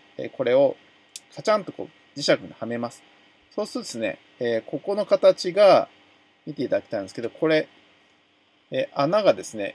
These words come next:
五つあるんですけど、ここ、こことここの形、ちょっと並べましょうか。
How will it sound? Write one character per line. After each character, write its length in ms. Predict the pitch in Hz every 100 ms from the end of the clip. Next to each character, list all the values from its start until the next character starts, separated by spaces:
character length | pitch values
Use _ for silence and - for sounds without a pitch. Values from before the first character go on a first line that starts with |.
| -
五 220 | 127 233
つ 180 | - 113
あ 80 | 107
る 120 | 101
ん 80 | 80
で 80 | -
す 100 | -
け 100 | 113
ど、 280 | 156 127 - _ _ _ _ _ _ _ _ _ - - _ - _ _ _ _ _ -
こ 120 | 151
こ、 220 | - - -
こ 140 | 156
こ 240 | - 196 - -
と 320 | 196 151 - -
こ 120 | 139
こ 180 | - 143
の 160 | 139
形、 480 | 135 131 123 - 131 _ -
ち 80 | 196
ょ 40 |
っ 20 | -
と 80 | 120
並 240 | 123 135
べ 60 | 131
ま 80 | 127
し 100 |
ょ 40 |
う 20 |
か。 60 | 110